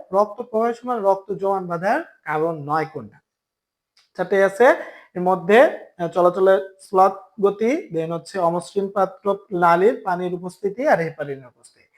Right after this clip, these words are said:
হেপারিন মূলত হচ্ছে রক্ত জমাট বাঁধতে সাহায্য করে না, ঠিক উল্টা কাজটা করে, জমাট বাঁধে। এই জন্য এটার অ্যান্সার হবে হচ্ছে হেপারিন। এটা মেডিকেল অ্যাডমিশন টেস্ট দুই হাজার নয় দশ সালে আসছিল। তাহলে এত সময় আমরা এটা নিয়ে আলোচনা করলাম, তাহলে হচ্ছে এটা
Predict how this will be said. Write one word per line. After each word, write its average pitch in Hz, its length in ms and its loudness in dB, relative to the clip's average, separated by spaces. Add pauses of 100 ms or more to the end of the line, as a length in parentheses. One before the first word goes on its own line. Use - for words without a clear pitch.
(320)
হেপারিন 233 360 4
মূলত 226 260 -2
হচ্ছে 233 200 -8
রক্ত 170 300 -2
জমাট 196 260 -4
বাঁধতে 196 520 -4 (320)
সাহায্য 185 320 -2
করে 147 180 -4
না, 113 160 -10
ঠিক 208 420 -6
উল্টা 214 220 0
কাজটা 165 280 -4
করে, 131 180 -10
জমাট 143 260 -6
বাঁধে। 123 240 -12 (300)
এই 185 100 0
জন্য 190 220 -6
এটার 208 180 -6
অ্যান্সার 165 320 -8
হবে 208 120 -6
হচ্ছে 214 220 -8 (500)
হেপারিন। 220 400 0 (140)
এটা 180 160 -12
মেডিকেল 196 340 -6
অ্যাডমিশন 202 480 -6
টেস্ট 277 260 -4
দুই - 380 -6
হাজার 214 200 2
নয় 208 220 6
দশ 202 180 2
সালে 196 200 2
আসছিল। 147 280 -4 (320)
তাহলে 233 140 -2 (120)
এত 208 180 -2
সময় 240 240 0
আমরা 226 180 4
এটা 220 160 0
নিয়ে 208 120 2
আলোচনা 190 360 -2
করলাম, 156 400 -8
তাহলে 190 220 -2
হচ্ছে 190 240 -6
এটা 202 240 -2